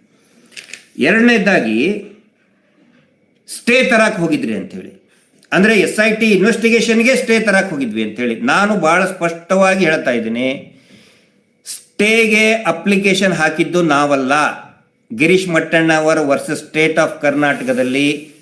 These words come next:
ಸ್ಟೇ ಸ್ಕ್ವಾಶ್ ಮಾಡ್ಬಿಡ್ಬೇಕು, ಇದನ್ನ ನಿರ್ನಾಮನೆ ಮಾಡ್ಬೇಕು ಅಂತ ನಾವು ಹಾಕಿದ್ದಲ್ಲ.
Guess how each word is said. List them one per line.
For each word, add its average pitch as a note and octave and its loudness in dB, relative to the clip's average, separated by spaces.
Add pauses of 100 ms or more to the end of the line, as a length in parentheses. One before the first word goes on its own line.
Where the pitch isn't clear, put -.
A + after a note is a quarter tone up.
(160)
ಸ್ಟೇ F#3+ -2
ಸ್ಕ್ವಾಶ್ G3 0
ಮಾಡ್ಬಿಡ್ಬೇಕು, F3 0 (420)
ಇದನ್ನ F3 4
ನಿರ್ನಾಮನೆ F#3 2
ಮಾಡ್ಬೇಕು F3 0
ಅಂತ D3+ -2 (680)
ನಾವು E3 2
ಹಾಕಿದ್ದಲ್ಲ. C#3 -2